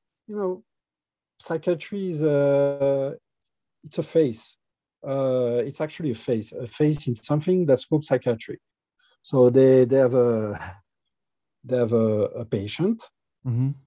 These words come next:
Speaker 1: and they feel reassured when that patient comforts them in their own theories about mental health. See what I mean?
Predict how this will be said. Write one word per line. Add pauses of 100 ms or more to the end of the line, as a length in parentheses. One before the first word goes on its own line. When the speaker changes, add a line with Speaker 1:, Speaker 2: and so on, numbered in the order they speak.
(140)
Speaker 1:
and
they
feel
reassured
when
that
patient (1400)
comforts
them
in
their
own (300)
theories
about
mental (100)
health. (720)
See
what
I
mean?